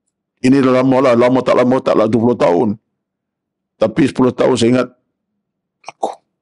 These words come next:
Lepas saya ceramah satu masjid, jumpa saya dekat kenderaan saya. Menangis,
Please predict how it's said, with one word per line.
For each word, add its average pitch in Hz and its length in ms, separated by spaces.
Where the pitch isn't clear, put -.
Lepas 123 240
saya 120 80
ceramah 127 320
satu 120 320
masjid, 127 400
jumpa 120 240
saya 127 320
dekat - 320
kenderaan - 400
saya. 156 400
Menangis, 208 560